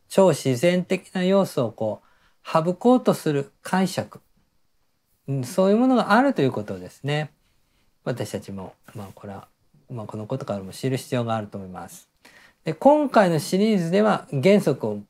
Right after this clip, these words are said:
最初にはっきりさせました。それは聖書の預言というのは未来を予言しているというものだと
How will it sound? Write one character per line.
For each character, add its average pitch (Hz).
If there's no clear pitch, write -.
最 127
初 -
に 117
は 117
っ -
き 160
り 113
さ -
せ -
ま 95
し -
た。 -
そ 147
れ 143
は 135
聖 208
書 -
の 123
預 117
言 139
と 127
い 110
う 107
の 156
は 135
未 160
来 131
を 104
予 117
言 196
し 208
て 220
い 220
る 202
と -
い 101
う 95
も 104
の 104
だ 120
と -